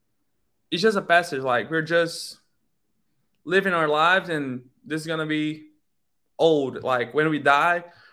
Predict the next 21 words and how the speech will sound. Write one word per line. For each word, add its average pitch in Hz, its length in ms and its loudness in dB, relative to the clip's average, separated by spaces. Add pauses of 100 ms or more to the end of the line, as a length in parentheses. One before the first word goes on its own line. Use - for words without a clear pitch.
(120)
we 151 100 -4
don't 156 140 0
have 147 220 2
cars, 160 460 0
we 143 80 -10
don't 139 160 -4
have 135 180 -4
houses, 139 560 -6
we 135 80 -6
don't 131 160 -6
have 120 140 -4
money, 139 340 -6
we 135 120 -6
don't 131 120 -6
have 127 180 -4
anything. 120 440 -8 (580)
We 147 80 -2
just 151 220 -2
have 143 240 4
God 139 340 4
and 123 200 -4